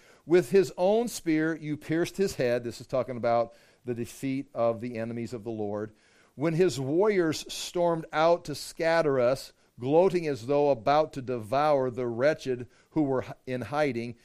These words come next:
you trampled the sea with your horses, churning the great waters." Verse sixteen, Habakkuk writes, "I heard and my heart pounded.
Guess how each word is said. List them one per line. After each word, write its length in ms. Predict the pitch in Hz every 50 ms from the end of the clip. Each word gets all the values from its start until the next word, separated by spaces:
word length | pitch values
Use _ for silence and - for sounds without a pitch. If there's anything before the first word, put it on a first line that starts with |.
| _ _ _ _
you 180 | - 143 165 165
trampled 720 | - - - - 175 185 208 220 202 - 165 151 143 113
the 120 | 143 143
sea 560 | - - - - - - 220 214 156 143 139 135
with 320 | 127 139 151 147 147 147
your 220 | 151 139 135 131 117
horses, 640 | - 160 175 185 190 180 - - 127 131 135 127 - - _ _ _ _ _
churning 460 | - - - 190 196 190 185 170 151 135
the 100 | 143 135
great 400 | 107 113 139 143 147 147 139 131
waters." 800 | 120 120 120 123 123 120 113 101 101 - - - - - - _ _ _ _ _ _ _ _ _ _
Verse 200 | - 139 135 -
sixteen, 640 | - - 165 165 - - - 160 143 113 98 95 98 _ _ _ _
Habakkuk 460 | 110 101 107 120 117 - - 113 - -
writes, 380 | 107 104 107 117 127 - - - - - - - _ -
"I 220 | 123 139 143 135
heard 580 | 113 - 156 156 170 185 202 214 226 214 214 - - _ _ _ _ _ - -
and 160 | 151 151 151
my 180 | 151 151 147
heart 360 | 135 127 156 151 151 143 - -
pounded. 580 | - 175 156 156 156 147 127 113 101 - -